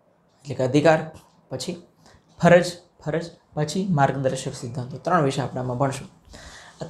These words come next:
ટાઇટલ તો સમજાઈ ગયું ને, એકદમ ઈઝી ભાષામાં સમજાવી દીધું, હે? આ તો પછી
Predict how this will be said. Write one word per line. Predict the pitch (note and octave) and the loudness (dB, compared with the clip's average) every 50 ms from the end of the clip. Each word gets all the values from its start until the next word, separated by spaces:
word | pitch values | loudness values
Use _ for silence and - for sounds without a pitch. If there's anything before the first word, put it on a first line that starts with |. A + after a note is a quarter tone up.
| - - - | -14 0 6
ટાઇટલ | - F3 F3 F3+ A3 A#3+ A#3 | 8 8 8 8 6 4 4
તો | A#3 | 2
સમજાઈ | G#3 A3+ A3+ A#3 G#3+ | 2 6 6 6 6
ગયું | A#3 A#3+ G#3+ | 6 2 0
ને, | G#3 | 0
એકદમ | F#3+ F3+ F#3+ F#3 | 0 2 2 2
ઈઝી | F3+ F3+ F3+ E3+ D3+ | 4 4 2 2 2
ભાષામાં | D#3 D3+ D3+ D3+ C#3+ D3 D3+ | 2 0 0 0 -2 -2 -2
સમજાવી | C#3+ C#3 C#3 C3 B2+ B2+ | -2 0 0 0 0 -2
દીધું, | B2+ B2 C3 D3 F#3+ | -4 -4 -2 -2 -4
હે? | G#3 - - - _ _ _ _ _ _ _ | -4 -6 -10 -18 _ _ _ _ _ _ _
આ | - B2 C3 C#3 | -10 -8 -6 -6
તો | C#3+ - D#3 D#3 | -4 -2 -4 -4
પછી | D#3+ D3+ F#3+ E3+ | -2 -4 -6 -8